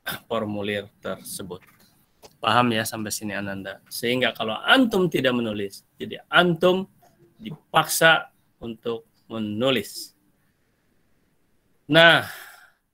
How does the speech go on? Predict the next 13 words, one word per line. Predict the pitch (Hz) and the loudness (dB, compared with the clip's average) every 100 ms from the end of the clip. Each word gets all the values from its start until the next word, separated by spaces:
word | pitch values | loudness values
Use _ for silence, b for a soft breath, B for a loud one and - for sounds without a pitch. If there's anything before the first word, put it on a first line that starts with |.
| _ _ _ | _ _ _
yang | 123 120 | -10 -8
Abati | - 123 123 139 156 151 | -8 -6 -2 -2 -4 -8
kasih | - 135 139 131 | -6 -6 -6 -6
tahu | 135 139 | -6 -6
sekarang, | - 135 131 139 135 135 - - | -8 -6 -4 -2 -4 -8 -14 -6
hati-hati | 131 135 135 - 131 107 117 - 101 | 0 0 0 -6 -10 -6 -8 -8 -16
nih. | 92 | -18
Abati | 104 104 107 | -20 -16 -14
tulis | 120 113 117 | -14 -14 -14
besar, | 110 123 135 - B B B B B B - | -6 -2 -2 -6 B B B B B B 0
"Antum | 135 139 156 | 0 4 4
harus | 147 143 - | 4 2 2
hati-hati. | 139 135 120 113 - 92 | 0 2 -4 -6 -10 -18